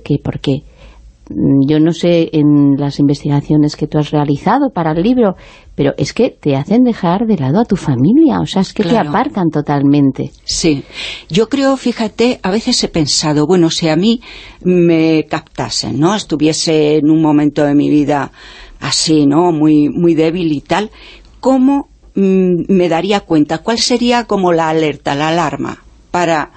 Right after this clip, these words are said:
Speaker 2: eh, pensar, "Esto no es normal, me estoy metiendo en un terreno muy peligroso"?
Speaker 1: Me están engañando, de
Speaker 2: Me
Speaker 1: alguna
Speaker 2: están
Speaker 1: forma.
Speaker 2: engañando, ¿no? Me están manipulando mucho, porque de eso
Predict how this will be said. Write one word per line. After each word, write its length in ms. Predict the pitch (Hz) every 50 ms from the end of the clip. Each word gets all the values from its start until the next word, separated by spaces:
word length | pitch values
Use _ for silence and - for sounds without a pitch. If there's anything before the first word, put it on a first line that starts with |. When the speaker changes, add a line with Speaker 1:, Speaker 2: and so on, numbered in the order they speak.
| - _ _ - -
Speaker 2:
eh, 160 | 170 151 -
pensar, 440 | - 175 170 156 - - 143 143 165
"Esto 380 | 180 185 - - 202 185 - -
no 280 | 170 165 165 175 165 156
es 140 | 151 147 139
normal, 400 | 151 143 151 147 165 190 202 196
me 120 | 185 160
estoy 200 | 147 - - 185
metiendo 360 | 180 165 - 175 180 190 185
en 60 | 160 160
un 120 | 165 156
terreno 340 | - 147 156 160 156 160 165
muy 300 | 156 151 156 156 170 170
peligroso"? 380 | 165 - 143 135 127 127 123 175
Speaker 1:
Me 80 | 170
están 280 | 170 165 - 220 208 208
engañando, 760 | 185 170 151 135 127 123 104 113 95 - - - - - -
de 80 | -
Speaker 2:
Me 60 | 80 65
Speaker 1:
alguna 200 | 185 - - 180
Speaker 2:
están 320 | - 135 - 226 226 226
Speaker 1:
forma. 100 | 214 175
Speaker 2:
engañando, 640 | 160 151 143 143 131 131 131 135 131 131 127 127 135
¿no? 160 | 139 160 175
Me 100 | 180 165
están 220 | 156 - - 185 196
manipulando 720 | 196 175 160 165 160 165 156 151 165 180 170 165 160 156
mucho, 260 | 180 208 - - 151 -
porque 260 | 147 139 - - 131
de 140 | 131 143 147
eso 300 | 143 - - 151 139